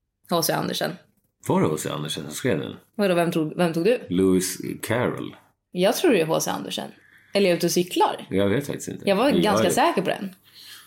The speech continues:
Speaker 2: Vilken högtid firar vi för att minnas Jesu död?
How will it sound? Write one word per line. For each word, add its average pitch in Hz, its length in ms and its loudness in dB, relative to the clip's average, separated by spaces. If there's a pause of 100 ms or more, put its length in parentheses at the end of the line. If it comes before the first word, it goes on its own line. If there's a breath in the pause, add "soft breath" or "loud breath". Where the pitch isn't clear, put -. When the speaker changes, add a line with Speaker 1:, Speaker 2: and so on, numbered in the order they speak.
(540 loud breath)
Speaker 2:
Vilken 156 400 4
högtid 120 400 4
firar 107 220 6
vi 95 160 6
för 95 200 2
att 87 160 0
minnas 90 520 4
Jesu 87 320 4
död? 80 380 0